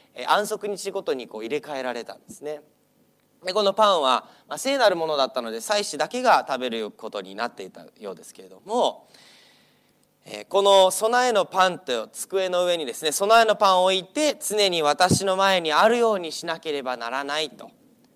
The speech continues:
書いてあるんですね。まあ、この「私の前に」というところが、面前、顔の前、直訳すると、まあ、顔の前というか、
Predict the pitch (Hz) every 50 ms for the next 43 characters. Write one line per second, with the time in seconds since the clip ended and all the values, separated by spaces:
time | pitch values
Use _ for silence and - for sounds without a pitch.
0 | _ _ _ _ _ - 113 98 - 98 90 90 _ _ _ - - 127 147 160
1 | 165 _ _ _ _ _ _ _ _ _ _ _ _ _ 156 156 180 202 196 190
2 | 190 180 165 151 - - _ _ - 147 185 - 220 226 220 - 220 226 220 202
3 | 190 202 233 262 262 254 226 185 175 208 240 262 240 - - 123 110 - _ _
4 | _ 123 131 135 117 131 131 120 131 123 120 117 117 117 127 127 117 - - -
5 | _ _ _ - 156 190 220 226 220 185 208 196 165 - - - 220 247 262 262
6 | 254 254 240 226 214 220 220 165 131 - - - 220 220 - 269 262 262 277 269
7 | - - 220 233 226 - 214 196 160 131 - - - - 135 - - 202 233 240
8 | 240 233 226 208 202 208 214 208 175 143 - - _ - 120 117 113 107 104 95
9 | - - 107 98 85